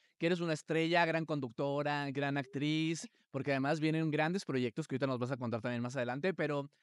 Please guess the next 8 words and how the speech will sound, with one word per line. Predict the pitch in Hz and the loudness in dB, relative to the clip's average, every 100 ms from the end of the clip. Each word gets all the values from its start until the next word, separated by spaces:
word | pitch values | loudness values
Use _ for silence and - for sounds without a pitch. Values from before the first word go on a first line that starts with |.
| _ | _
además | - 156 165 180 | 0 0 2 2
de | 214 | 2
ser | 220 214 | 0 0
nuestra | 220 220 | 0 0
influencer | 170 180 190 | 2 0 2
de | 202 220 | -2 0
confianza, | 156 143 175 175 - 220 208 | -2 -2 -2 -2 2 2 0
Nash | - 160 208 254 | -6 0 2 0